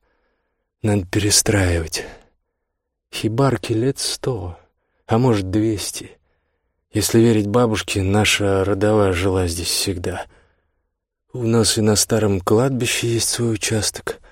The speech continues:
Она водила меня в детстве, показывала, кто где лежит, перечисляла имена покойников. Мои прадеды и прапрадеды,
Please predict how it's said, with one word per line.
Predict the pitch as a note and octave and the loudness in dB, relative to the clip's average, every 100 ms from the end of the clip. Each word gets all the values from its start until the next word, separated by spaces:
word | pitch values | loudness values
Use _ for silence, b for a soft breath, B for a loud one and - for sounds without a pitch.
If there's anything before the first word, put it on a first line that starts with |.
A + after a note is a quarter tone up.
| b b b b b b _ _ _ | b b b b b b _ _ _
Она | G#2 G2+ G2 | 2 2 4
водила | G2 G2 G#2 F#2+ | 4 4 4 4
меня | F#2+ F#2 F#2 | 2 2 2
в | F2+ | 2
детстве, | G#2 - - | 2 0 -4
показывала, | - F2 - F#2+ F#2 F2+ | -4 -2 2 2 4 2
кто | F2+ - F#2 | 0 0 -2
где | F2+ F2+ | 0 0
лежит, | F2+ E2+ A#2+ - - b b b b b b _ | 0 0 -2 -4 -14 b b b b b b _
перечисляла | - G2 F2+ G2+ - F#2+ F2+ F2+ | 0 0 0 -2 0 0 2 2
имена | F2+ F2+ G2+ | 2 0 0
покойников. | - G2 - G2+ F#2 F2 F2+ - - _ _ _ _ _ _ _ _ _ _ _ _ _ | -2 -4 -2 -2 -2 -4 -8 -10 -18 _ _ _ _ _ _ _ _ _ _ _ _ _
Мои | G2 F#2+ F#2 G2 | -2 0 2 0
прадеды | - - F#2 G2+ G#2 G2 F#2 F2+ F2 | 0 0 0 0 -2 -2 -2 -2 -2
и | |
прапрадеды, | - - F#2+ F2+ F#2+ F#2 G#2 G2 G2+ G#2+ | -2 0 0 0 -2 0 -2 -2 -4 -6